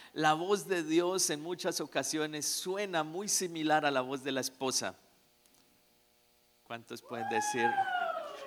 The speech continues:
Solo hay una mujer que se alegra, ok. A veces la esposa le dice, "Mira, no hagamos eso", y uno igual lo hace y le, después le toca uno, "¿Sí ve? Se lo dije".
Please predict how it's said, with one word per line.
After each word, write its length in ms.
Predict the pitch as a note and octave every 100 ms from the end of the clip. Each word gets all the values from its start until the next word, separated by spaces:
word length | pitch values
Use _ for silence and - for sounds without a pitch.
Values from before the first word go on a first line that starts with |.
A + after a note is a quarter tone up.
| C5+ C5 - - - - -
Solo 380 | - - D3+ E3
hay 120 | D#3+
una 180 | E3 D#3+
mujer 360 | D3+ C#3 C#3
que 120 | -
se 120 | C#3 C#3
alegra, 420 | A#2+ A#2+ A2+ A2
ok. 160 | B2+ A#2 F#2+ - - - - - - - - - _ _ _ _ _ _ - -
A 80 |
veces 400 | D#3+ G#3+ G#3+ G3
la 100 | E3+
esposa 440 | E3 - F3 F3 F3
le 120 | E3
dice, 280 | D#3 - D3+
"Mira, 420 | D3 F3+ D#3 B2 - - - -
no 220 | D#3+ E3
hagamos 400 | D#3+ D#3 D3 C#3+
eso", 240 | C3 B2 G#2+
y 120 | A2+
uno 260 | A#2+ A#2+ - _ _
igual 320 | A2+ A2+ A#2+
lo 100 | B2
hace 240 | A#2+ A#2+
y 60 | A#2+
le, 100 | A2+
después 460 | A2 A2+ B2+ A#2+ A#2
le 180 | B2
toca 240 | A#2+ A#2+ B2+
uno, 140 | A2+ -
"¿Sí 240 | - C#3
ve? 240 | C3+ D3+ D#3+
Se 220 | - A#2+
lo 120 | A2+
dije". 320 | A2+ A#2+ G2+